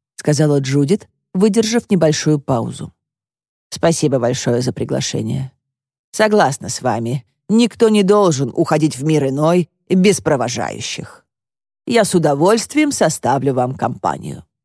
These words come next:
«Вот и хорошо», обрадовалась Сьюзи. «По крайней мере, два человека уже есть». «Заверяю вас,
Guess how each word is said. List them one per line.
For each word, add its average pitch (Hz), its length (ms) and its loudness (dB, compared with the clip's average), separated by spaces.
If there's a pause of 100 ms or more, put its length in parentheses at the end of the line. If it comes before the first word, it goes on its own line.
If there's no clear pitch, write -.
(640)
«Вот 370 340 4
и 277 40 2
хорошо», 156 600 0 (360)
обрадовалась 147 680 2
Сьюзи. 139 600 -2 (360)
«По 233 120 0
крайней 190 380 4
мере, 214 360 4
два 147 420 0
человека 311 520 0 (160)
уже 320 260 4
есть». 131 540 -6 (720)
«Заверяю 175 680 4
вас, 151 260 0